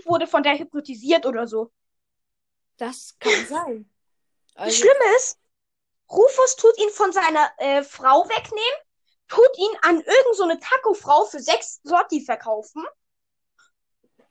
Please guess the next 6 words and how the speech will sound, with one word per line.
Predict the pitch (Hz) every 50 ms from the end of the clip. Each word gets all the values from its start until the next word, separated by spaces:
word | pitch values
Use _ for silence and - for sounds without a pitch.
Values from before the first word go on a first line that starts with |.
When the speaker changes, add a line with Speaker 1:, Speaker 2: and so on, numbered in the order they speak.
| _ _ _ _ _ _ _ _ _ _ _ _ _ _ _ _ _ _ _ _ -
Speaker 2:
Ja, | 220 220 208 190 175 - _ _ _ _ -
also | - 196 320 311 294 330
Speaker 1:
Das | 294
ist | _ _ _
Speaker 2:
das | - -
ist, | 240 226 - - - - _